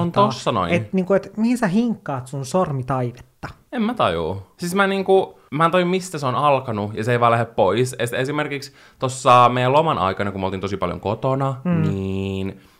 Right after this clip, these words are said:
Speaker 2: ehkä se vähän rauhoittui, koska mä en esimerkiksi käyttänyt käsidesiä
Speaker 1: Mm.
Speaker 2: tai tarvinnut koko ajan pestä käsiä.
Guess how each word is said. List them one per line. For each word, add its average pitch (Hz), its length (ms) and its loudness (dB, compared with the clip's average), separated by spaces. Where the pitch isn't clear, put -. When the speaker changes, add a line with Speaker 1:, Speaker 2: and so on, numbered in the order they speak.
Speaker 2:
ehkä 104 220 -8
se 113 60 -4
vähän 107 160 -4
rauhoittui, 104 360 0
koska 98 180 -10
mä 95 40 -2
en 71 60 -6
esimerkiksi 92 420 -8
käyttänyt 90 420 -6
käsidesiä 110 800 -2
Speaker 1:
Mm. 147 240 -2
Speaker 2:
tai 101 160 0
tarvinnut 98 300 -2
koko 101 280 -2
ajan 92 160 0
pestä - 260 -10
käsiä. 110 580 0